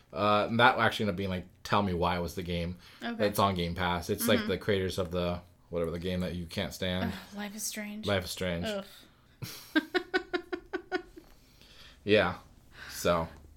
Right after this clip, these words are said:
Speaker 2: <laughs>
Speaker 1: That's why they didn't call you to present it.
Speaker 2: That makes sense now. I was
Speaker 1: Uh,
Speaker 2: wondering. <laughs>
Speaker 1: one that was a little weird, though. High caliber, though. Tom Holland and Nolan North combined showed up to announce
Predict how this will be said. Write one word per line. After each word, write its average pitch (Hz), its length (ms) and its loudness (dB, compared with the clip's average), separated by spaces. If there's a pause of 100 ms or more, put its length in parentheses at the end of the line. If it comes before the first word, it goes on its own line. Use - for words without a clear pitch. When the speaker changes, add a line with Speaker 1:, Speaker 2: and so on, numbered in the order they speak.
Speaker 2:
<laughs> - 1160 4
Speaker 1:
That's - 220 6
why 117 120 10
they 120 100 8
didn't 123 160 2
call 127 200 8
you 127 160 6
to 104 240 2
present 92 440 4
it. 95 180 0
Speaker 2:
That 220 140 6
makes 220 200 2
sense 196 320 4
now. 190 340 4
I 214 140 10
was 220 100 10
Speaker 1:
Uh, 208 80 10
Speaker 2:
wondering. 196 480 6 (240)
<laughs> - 240 2
Speaker 1:
one 180 280 12
that 220 120 12
was 147 140 6
a 135 40 8
little 120 260 10
weird, 113 340 6
though. 87 320 2 (160)
High 160 240 10
caliber, 123 420 10
though. 95 340 6 (320)
Tom 175 260 10
Holland 135 500 10 (260)
and 175 320 6
Nolan 120 300 8
North 107 360 6 (100)
combined 113 840 6 (320)
showed 117 320 6
up 113 200 6
to 120 140 2
announce 107 540 2